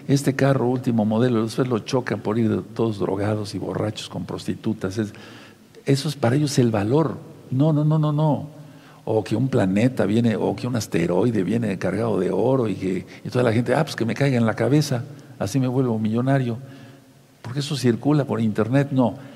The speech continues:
El valor, o sea, lo más valioso es la resurrección de Yahshua Mashiach.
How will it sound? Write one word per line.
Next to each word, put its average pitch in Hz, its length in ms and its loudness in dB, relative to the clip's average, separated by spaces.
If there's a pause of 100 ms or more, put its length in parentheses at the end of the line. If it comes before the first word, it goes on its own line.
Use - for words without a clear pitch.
(640)
El 139 300 8
valor, 131 680 4
o 123 80 0
sea, 120 140 2
lo 123 160 6
más 170 400 6
valioso 156 420 4
es 147 60 4
la 131 80 4
resurrección 110 560 -2
de 95 100 2
Yahshua 95 300 -2
Mashiach. - 380 -12